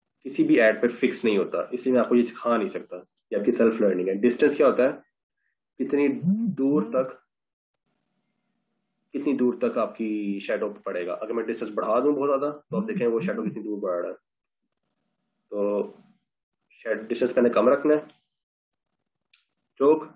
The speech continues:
चोक होता है distance between, um, चोक को वैसे नहीं छेड़ते, लेकिन इसको हम distance between the extreme edge,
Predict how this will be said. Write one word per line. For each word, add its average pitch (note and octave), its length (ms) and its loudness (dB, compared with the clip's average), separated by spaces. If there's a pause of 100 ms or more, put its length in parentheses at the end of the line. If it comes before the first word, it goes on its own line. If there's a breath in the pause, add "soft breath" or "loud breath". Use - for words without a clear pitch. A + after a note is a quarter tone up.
(120)
चोक D3 160 4
होता D3 280 4
है C#3 220 -2
distance B2+ 500 -2
between, B2 680 2 (1200)
um, G#2 380 -2 (600)
चोक D3+ 160 2
को E3+ 60 0
वैसे D3 220 2
नहीं D#3 100 0
छेड़ते, D3 240 -2
लेकिन D3 160 2
इसको - 200 -8 (120)
हम C3+ 200 -2
distance B2+ 320 -4
between B2+ 520 -2 (360)
the A#2 280 -2 (1400)
extreme B2+ 720 -4
edge, - 180 -12